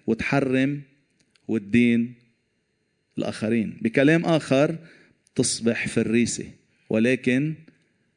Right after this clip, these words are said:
فريسة العهد الجديد. بيقول: "هذا الشعب يكرمني بشفتيه، أما قلبه فبعيد عني"، فمبتعد عني. عبادة الله مش بس نهار الأحد،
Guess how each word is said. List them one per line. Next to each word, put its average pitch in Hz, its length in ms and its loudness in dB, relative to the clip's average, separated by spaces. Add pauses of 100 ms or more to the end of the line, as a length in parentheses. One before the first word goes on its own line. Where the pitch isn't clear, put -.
(280)
فريسة 101 560 0
العهد 92 580 -8
الجديد. 90 640 -8 (680)
بيقول: 139 200 6
"هذا 170 180 6
الشعب 175 440 2
يكرمني 156 680 6
بشفتيه، 117 760 0
أما 123 180 2
قلبه 127 600 2 (800)
فبعيد 104 600 0
عني"، 101 720 -6
فمبتعد 92 640 -6
عني. - 280 -16 (840)
عبادة 156 500 4
الله 156 440 4
مش 131 200 0
بس 143 320 0
نهار 110 260 -4
الأحد، - 360 -10